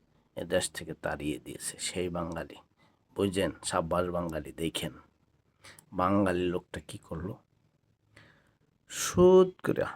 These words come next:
পানির ভিতরে প্রস্রাব করে দিল। এখন দৈত্য তো বিশাল বিপদে পড়ে গেছে,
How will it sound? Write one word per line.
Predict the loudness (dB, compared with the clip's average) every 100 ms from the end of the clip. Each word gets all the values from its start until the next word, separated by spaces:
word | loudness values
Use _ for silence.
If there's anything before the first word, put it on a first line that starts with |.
| -12 _ _
পানির | 0 2 0
ভিতরে | -4 -12
প্রস্রাব | -12 -4 -2 -4
করে | -6 -12
দিল। | -12 -14 -14 _ _ _ _ _ _ _ _ _ _ _ _ _ -20 _
এখন | 0 0 2 0 0 -12 _ _ _ _ -4
দৈত্য | -2 -2 -6 -12
তো | -8
বিশাল | -6 -4 0 4 4
বিপদে | 2 -6 -6 -4 -4
পড়ে | -6 -8
গেছে, | -10 -8 -10